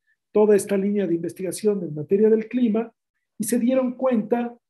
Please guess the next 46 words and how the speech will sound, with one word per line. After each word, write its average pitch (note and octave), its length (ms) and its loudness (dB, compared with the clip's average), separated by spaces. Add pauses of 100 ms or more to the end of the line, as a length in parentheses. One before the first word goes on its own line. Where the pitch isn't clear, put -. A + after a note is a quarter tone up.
(200)
de F#3+ 120 0
que G3 100 2
más B3 280 0
que A3+ 120 -2
la G#3 160 0
condición G3 500 -2
inicial G#3+ 560 -2
que B2+ 80 -16
les A2+ 200 -16
acabo F3 280 -6
de D#3+ 100 -4
mostrar F3 540 -6
puede D#3+ 240 -2
cambiarnos E3 640 -6
las E3+ 180 -8
soluciones, G#3+ 760 -2 (540)
lo E3 120 -4
que F3 100 -6
importaba G3+ 520 0
era G3+ 200 0
la F3 100 -10
condición D#3+ 500 -6
de F3+ 80 -4
frontera. C#3 640 -6 (400)
Otra D#3 260 -2
vez, C#3 220 -4
¿qué - 160 -16
quiere A3+ 220 0
decir F#3 300 -4
este - 180 -8
señor D#3+ 340 -8
con D#3 180 -6
eso D#3+ 180 -8
de D#3 100 -6
la C3 120 -10
condición C3 560 -8
de D3 80 -8
frontera? B2+ 560 -14 (1500)
Bueno, B3 220 0
para A3+ 220 4
ello A#3 200 4
me A3 100 2
busqué G3+ 400 4
este G#3 220 0
pequeño G3 440 -2
juego. A3 600 0